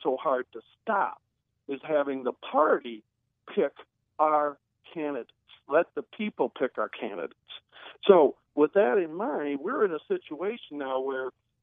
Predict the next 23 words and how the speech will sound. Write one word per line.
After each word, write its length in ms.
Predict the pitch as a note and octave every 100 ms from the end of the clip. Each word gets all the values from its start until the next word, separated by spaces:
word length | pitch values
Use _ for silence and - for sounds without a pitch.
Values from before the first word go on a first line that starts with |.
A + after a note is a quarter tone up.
| -
some 200 | F#3 A3+
of 80 | -
these 160 | E3 -
people 280 | E3 D#3 C#3+
have 160 | C#3+ B2+
re-, 260 | C#3 D#3 D3 -
been 160 | C3+ C3
really 600 | B2+ D3 F#3 F#3+ E3 C#3 -
putting 240 | E3+ C#3+
the 100 | C3+ -
heat 240 | G3 E3+ - - _ _ _ _ -
to, 320 | C3+ C3 A#2+
uh, 140 | A2+
Bob 320 | A2+ D3 D3+ -
Paduchek 640 | C#3 D3 D3 - C3+ C3 -
and 160 | B2
to 80 | A#2
the 80 | A2 -
Central, 520 | C#3+ C3+ - A#2 - _ _ -
uh, 240 | G#2 F2 - - _ - _ _ -
uh, 220 | G#2+ G2+ - -
Republican 560 | B2+ A#2 D#3 B2+ A#2+ A#2
Party 400 | - D#3 C#3